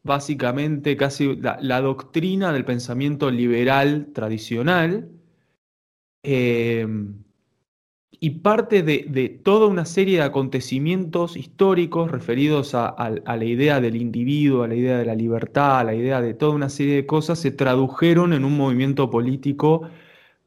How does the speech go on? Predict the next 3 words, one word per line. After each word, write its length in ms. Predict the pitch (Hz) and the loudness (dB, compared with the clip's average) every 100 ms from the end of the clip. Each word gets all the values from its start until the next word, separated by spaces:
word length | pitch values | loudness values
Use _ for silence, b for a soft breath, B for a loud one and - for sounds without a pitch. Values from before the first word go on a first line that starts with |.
| _ _ _ | _ _ _
contra 840 | - 185 190 180 175 175 185 - - _ _ _ | 4 6 6 4 2 2 0 -4 -18 _ _ _
una 240 | - 160 175 | -4 0 2
élite 540 | 147 175 208 - - | 2 0 -2 -4 -20